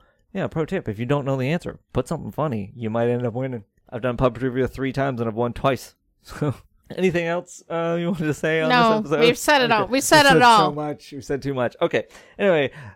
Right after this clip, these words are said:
Speaker 1: then thank you for listening. So with that, this has been episode nine oh six, Room Full of Heroes, and this is T G I F Arcade, wishing you all good mental health.
Speaker 2: We never said our heroes we would dress up as.
Speaker 1: Oh,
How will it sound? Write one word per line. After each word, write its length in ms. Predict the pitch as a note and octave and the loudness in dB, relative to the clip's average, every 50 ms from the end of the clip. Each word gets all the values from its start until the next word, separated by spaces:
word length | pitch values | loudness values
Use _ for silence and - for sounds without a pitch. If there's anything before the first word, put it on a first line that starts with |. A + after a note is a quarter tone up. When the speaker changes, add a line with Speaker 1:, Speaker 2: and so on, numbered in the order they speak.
| _ _ | _ _
Speaker 1:
then 400 | C#3+ D3+ D#3+ D#3 D3 C#3+ C3+ B2+ | 2 2 4 4 2 -2 -4 -4
thank 200 | C3 D#3 E3 D3 | -4 -4 -4 -4
you 60 | D3+ | -4
for 80 | C#3 C#3+ | -4 -2
listening. 480 | D3 D#3 D3+ - D#3+ D3+ B2+ A#2 A2+ A2+ | -2 -2 -2 -2 -4 -4 -2 -2 -4 -4
So 200 | - D#3 D#3 C#3+ | -2 -2 -2 -2
with 260 | B2 C3+ E3+ E3 - | -2 -4 -6 -6 -6
that, 440 | - B2+ A#2+ D#3 F3+ E3 B2+ - - | -10 -8 -6 -6 -4 -4 -6 -6 -8
this 180 | B2+ E3 F3 - | -10 -10 -10 -10
has 100 | A2+ A2 | -14 -12
been 340 | G#2+ - F3 D#3 C3 A#2 - | -8 -8 -6 -6 -6 -8 -8
episode 440 | - D3+ _ - C3+ C#3+ B2+ A2 G#2+ | -10 -10 _ -8 -6 -4 -4 -4 -4
nine 240 | B2+ C3+ C3+ B2+ A#2 | -4 -4 -4 -4 -4
oh 100 | G#2+ G#2 | -6 -6
six, 500 | - - - G#3 D3+ D#3+ F3+ - - - _ | -8 -8 -4 -4 -4 -4 -4 -10 -18 -18 _
Room 380 | - A2+ A#2 D3+ F#3+ G#3+ A3 G#3+ | -10 -6 -4 -4 -4 -4 -6 -6
Full 220 | - - F#3+ G3 | -6 -4 -4 -4
of 80 | F#3 D#3 | -4 -4
Heroes, 640 | D3+ F3 F3 C#3+ A#2+ A2 A2 G2+ G2 F2 F2 G2 - | -4 -4 -2 -2 -2 -2 -2 -4 -6 -8 -10 -10 -8
and 200 | - A2 G#2 G2 | -8 -8 -8 -10
this 80 | F2+ | -14
is 120 | - F#2 _ | -16 -18 _
T 140 | - - F#2+ | -16 -14 -12
G 120 | A2+ A2+ | -10 -8
I 100 | G#2 G#2 G#2 | -6 -4 -4
F 180 | G2+ G#2 G2+ - | -4 -6 -8 -10
Arcade, 460 | F#2+ - - F3 F#3 E3+ D#3+ E3+ F3+ | -16 -10 -8 -6 -4 -4 -4 -4 -6
wishing 300 | - F3 - - E3 E3 | -10 -12 -12 -10 -12 -12
you 80 | E3+ _ _ | -14 _ _
all 340 | G#3 G3 F3 E3+ F3 G3 _ _ _ _ _ _ _ _ _ _ _ _ _ _ _ _ | -4 -2 -2 -2 -4 -6 _ _ _ _ _ _ _ _ _ _ _ _ _ _ _ _
good 160 | - - A2+ G#2 | 0 0 0 0
mental 260 | G#2 G#2 - D3+ D3 | -2 -6 -6 -8 -12
health. 300 | C3+ - - _ _ _ _ _ _ _ _ _ _ _ _ _ _ _ _ _ _ _ _ _ _ _ _ _ _ _ _ _ _ - | -12 -12 -20 _ _ _ _ _ _ _ _ _ _ _ _ _ _ _ _ _ _ _ _ _ _ _ _ _ _ _ _ _ _ -2
Speaker 2:
We 100 | G4 F#4+ | 0 2
never 280 | F#4+ G4 F#4+ F#4+ G4 | 2 2 2 0 -2
said 260 | F#4 - - G4 F#4+ F#4+ | -4 -2 -2 0 2 2
our 140 | F#4 F4+ | 0 0
heroes 480 | E4+ - - F#4+ G4 G4+ G4+ G4 F#4 - | -2 -6 -8 -4 -2 0 0 -2 -2 -2
we 100 | F#4 F4+ | -4 -4
would 160 | E4+ E4+ D#4+ | -4 -6 -8
dress 260 | D#4+ D#4 D#4 D#4 - D#4+ | -8 -10 -10 -10 -10 -12
up 120 | D#4 _ | -12 _
as. 480 | D#4+ D4+ D4 D4 C#4+ C#4+ C#4+ _ _ _ - | -14 -16 -14 -14 -16 -16 -18 _ _ _ -8
Speaker 1:
Oh, 300 | C4 C4 - - - | -6 -6 -6 -8 -10